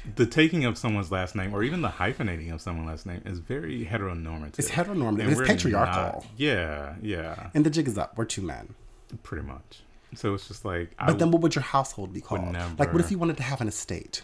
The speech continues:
Speaker 2: What would the estate be called?
Speaker 1: Mm, I haven't thought that far ahead yet.
Speaker 2: Okay.
Speaker 1: But
Speaker 2: See, I'm already
Speaker 1: when you
Speaker 2: there.
Speaker 1: do have a kid, you do kinda have to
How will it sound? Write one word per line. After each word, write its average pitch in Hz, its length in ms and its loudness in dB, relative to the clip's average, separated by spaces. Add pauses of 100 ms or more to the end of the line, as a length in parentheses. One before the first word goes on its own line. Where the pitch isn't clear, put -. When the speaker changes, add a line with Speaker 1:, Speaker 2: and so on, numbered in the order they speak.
Speaker 2:
What 131 160 -6
would 147 100 0
the 120 120 2
estate - 400 -6
be - 80 -16
called? - 380 -18 (600)
Speaker 1:
Mm, 143 840 -6
I 131 40 -4
haven't 95 240 -2
thought 80 200 -4
that 92 180 -6
far 113 160 6
ahead 120 240 2
yet. 127 340 -2
Speaker 2:
Okay. 113 220 -6 (240)
Speaker 1:
But 98 300 2
Speaker 2:
See, 143 100 4
I'm 156 160 2
already 139 280 2
Speaker 1:
when 113 200 6
you 110 100 2
Speaker 2:
there. - 100 -6
Speaker 1:
do 131 180 -4
have 95 380 0 (640)
a 107 100 0
kid, 95 800 -2
you 98 100 -2
do 107 180 0
kinda 98 260 -2
have 85 240 -4
to 78 360 -4